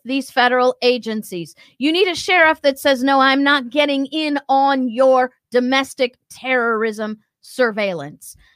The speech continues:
Again, it's H R three fifty. I'm putting it in the chat room so you can see it. You need to have a sheriff. You need to have a county commissioner, and you need to have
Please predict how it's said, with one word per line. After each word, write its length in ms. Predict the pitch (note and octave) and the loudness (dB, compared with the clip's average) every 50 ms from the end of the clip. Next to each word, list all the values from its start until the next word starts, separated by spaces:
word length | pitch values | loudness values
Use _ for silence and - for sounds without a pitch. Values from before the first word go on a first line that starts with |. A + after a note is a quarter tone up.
| _ - | _ -10
Again, 340 | - A3+ G#3+ B3+ A#3+ F3+ F#3 | -8 -4 0 0 0 0 -2
it's 180 | G3+ G3+ - - | -6 -10 -8 -4
H 260 | - A#3 C4 C4+ - - - | -4 -4 -4 -4 -8 -6 0
R 240 | B3+ B3+ B3+ B3 C4 | 2 4 4 4 2
three 340 | C4 _ - G#3 B3+ C4+ C4 | 0 _ -10 -8 -8 -8 -6
fifty. 500 | - C4 B3 A#3 _ - A#3+ B3 B3 G#3+ | -4 -4 -6 -6 _ -12 -10 -8 -8 -8
I'm 80 | G#3 | -8
putting 260 | - - A#3+ A3+ A3+ A#3+ | -8 -10 -10 -8 -8 -8
it 100 | A#3 A#3 | -6 -6
in 100 | A#3+ B3 | -4 -4
the 60 | B3+ | -4
chat 280 | B3+ - C#4 C4+ B3+ | -2 0 0 0 0
room 180 | - A#3+ A#3+ A#3+ | 0 -2 -4 -4
so 140 | A#3+ - G#3 | -6 -6 -6
you 180 | G3 G3+ A#3 | -6 -6 -6
can 180 | A#3 - B3+ C4+ | -6 -4 -4 -4
see 240 | - - D#4+ D4+ G#3+ | -4 -4 -2 0 0
it. 160 | F#3+ F#3+ _ _ _ _ _ _ _ _ _ _ _ _ _ _ _ _ _ _ _ _ | 0 0 _ _ _ _ _ _ _ _ _ _ _ _ _ _ _ _ _ _ _ _
You 140 | - C4+ C4+ | 4 6 6
need 480 | B3+ B3 C4+ C#4+ D#4+ E4+ E4+ D#4 C#4 - | 8 8 8 8 6 4 2 0 -2 -4
to 100 | E4 C#4 | -4 0
have 240 | D4 D4 C#4+ C#4 B3+ | 2 2 2 2 2
a 40 | C4 | 0
sheriff. 320 | - - C4+ A#3+ G3 F3 | -2 0 0 0 0 0
You 140 | - B3 C4+ | 0 0 0
need 160 | B3 B3+ C4 | 2 2 2
to 80 | A#3+ B3 | 2 2
have 120 | B3 A#3+ | 2 2
a 40 | A3 | 0
county 380 | A3 - - - E4+ F#4+ G4+ F#4 | -2 -2 -2 -2 0 0 0 -2
commissioner, 440 | - F4 D#4+ E4 D#4+ - D#4 D4+ C#4+ - - - - - - | -4 -2 -2 -2 -2 0 -2 -2 -2 -4 -10 -20 -20 -8 -2
and 160 | - C#4+ C4+ | 2 4 4
you 120 | C4+ C4+ B3 | 6 6 6
need 360 | C4 D4 F4+ G4+ G#4 G4+ G4 | 6 4 4 4 2 2 2
to 100 | - E4 | 0 -2
have 400 | C#4+ B3+ D4+ E4+ F4 F4 F4 D#4+ | 0 2 2 4 6 6 4 2